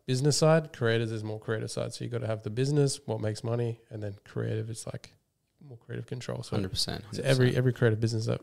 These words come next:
Speaker 1: as you're saying.
Speaker 2: Yeah, for sure. You know, even, even in music, you know, I've got friends that are musicians, and, you know, you make fuck all money from Spotify streams and whatever, you know.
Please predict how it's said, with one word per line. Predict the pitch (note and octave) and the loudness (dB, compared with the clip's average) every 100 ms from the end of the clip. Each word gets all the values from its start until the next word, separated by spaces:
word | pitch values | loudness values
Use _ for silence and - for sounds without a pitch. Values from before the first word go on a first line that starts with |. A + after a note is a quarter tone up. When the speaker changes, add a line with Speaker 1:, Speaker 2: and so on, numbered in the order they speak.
| - - _ _ _ _ | -8 -18 _ _ _ _
Speaker 1:
as | A2+ | -8
you're | B2+ | -8
saying. | - - - _ _ _ - | -8 -8 -12 _ _ _ -10
Speaker 2:
Yeah, | D#2+ - | -10 -10
for | - F#2 | -10 -6
sure. | - D#2 F#2+ _ _ | -6 -6 -8 _ _
You | E2+ | -10
know, | E2+ E2+ | -6 -2
even, | D2+ F#2+ F#2 E2+ - _ _ _ _ - | -2 0 -2 -4 -12 _ _ _ _ -2
even | F#2+ A2+ | 2 6
in | G2 E2+ | 6 6
music, | F2+ F#2 F2 - | 4 4 2 -2
you | D#2+ | 0
know, | D2+ | 0
I've | E2+ | 2
got | G2+ - | 0 0
friends | - D#2+ - | -4 -4 -2
that | |
are | E2+ | -2
musicians, | E2+ E2 D#2+ E2 - D#2+ E2 - | -2 -2 0 0 0 -2 -4 -6
and, | - E2 F2 F#2+ _ _ _ _ - | -4 -6 -6 -10 _ _ _ _ -12
you | C#2 | -8
know, | |
you | C#2+ E2+ | -6 -2
make | G2 F#2+ - _ _ - | 2 2 0 _ _ -6
fuck | - E2+ - | -2 0 0
all | F2 | -2
money | D#2+ E2 D#2+ | 0 -2 -4
from | - D2+ | -6 -4
Spotify | - A#1+ C2 - C2 - | -2 -2 -2 -2 -2 0
streams | - D2+ D#2+ E2 F2+ | 0 -2 -4 -4 -4
and | D#2+ | -2
whatever, | D2+ D#2+ D#2 | -2 -2 -4
you | C#2+ | -4
know. | D2 | -6